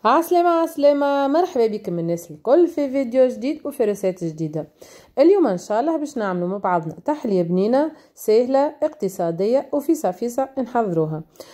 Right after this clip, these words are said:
حويجة مزيانة على الآخر وباش نعملوها في طبق بلار، مش كالعادة بسيرسو. آه، كيما ور-، آه، كيما سنستكم معناتها حاجات ساهلين اقتصاديين وفيسع نحضروهم. اليوم التحلية متاعنا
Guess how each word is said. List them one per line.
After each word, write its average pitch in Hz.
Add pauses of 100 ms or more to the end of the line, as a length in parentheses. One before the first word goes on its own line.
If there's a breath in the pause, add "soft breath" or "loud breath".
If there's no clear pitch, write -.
(160 loud breath)
حويجة 240
مزيانة 254
على 170
الآخر 233
وباش 311
نعملوها 202
في 277
طبق 190
بلار، 196
مش 277
كالعادة 180
بسيرسو. 240 (560 soft breath)
آه، 233
كيما 240
ور-، 202
آه، 208
كيما 254
سنستكم 208
معناتها 226
حاجات 240
ساهلين 196
اقتصاديين 202
وفيسع 254
نحضروهم. 175
اليوم 339
التحلية 220
متاعنا 240